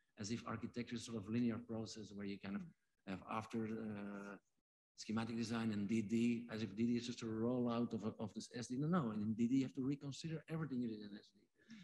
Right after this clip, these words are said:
And, and I, uh, and so I, so I think that's very important, that possibility to, to rethink and reconsider and, and,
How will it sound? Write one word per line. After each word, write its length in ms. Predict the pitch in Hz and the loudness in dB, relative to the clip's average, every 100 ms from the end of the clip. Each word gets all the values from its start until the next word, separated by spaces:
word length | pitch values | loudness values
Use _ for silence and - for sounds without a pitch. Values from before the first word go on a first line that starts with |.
| - | -4
And, 160 | 120 117 120 - _ - | -2 0 -4 -18 _ -4
and 200 | 120 117 | 2 4
I, 280 | 117 120 117 | 4 4 4
uh, 320 | 113 113 110 104 - _ _ - | 2 0 -2 -4 -12 _ _ -10
and 100 | 113 | -8
so 140 | 110 - | -6 -8
I, 60 | 117 | -10
so 240 | - 123 | -6 -4
I 80 | 110 | -4
think 180 | - 120 | -2 -2
that's 140 | 117 | -2
very 180 | - 120 | -4 -6
important, 460 | 107 110 110 90 85 | -4 -6 -6 -6 -10
that 140 | 95 - _ _ _ - | -10 -14 _ _ _ -12
possibility 600 | 110 - 95 120 123 110 | -10 -6 -2 0 -2 -6
to, 280 | - 101 - - | -8 -10 -10 -14
to 60 | |
rethink 540 | 98 107 104 117 117 113 | -12 -10 -8 -4 -2 -4
and 100 | 95 | -6
reconsider 680 | 101 95 98 - 110 113 98 | -10 -10 -12 -12 -10 -8 -8
and, 80 | 92 | -10
and, 100 | 95 | -14